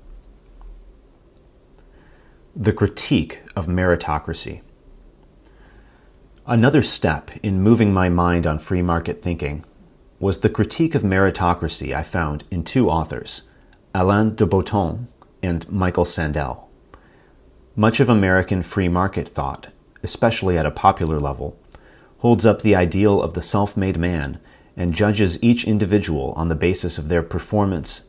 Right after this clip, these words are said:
in the game of individual capitalist achievement in the marketplace. While this results in high praise for those who succeed by that standard, it results in the de-, designation of loser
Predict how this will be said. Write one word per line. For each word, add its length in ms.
in 120
the 100
game 420
of 120
individual 640
capitalist 640
achievement 640
in 80
the 80
marketplace. 760
While 140
this 220
results 400
in 100
high 300
praise 580
for 160
those 260
who 100
succeed 580
by 140
that 160
standard, 480
it 120
results 420
in 100
the 100
de-, 300
designation 800
of 140
loser 640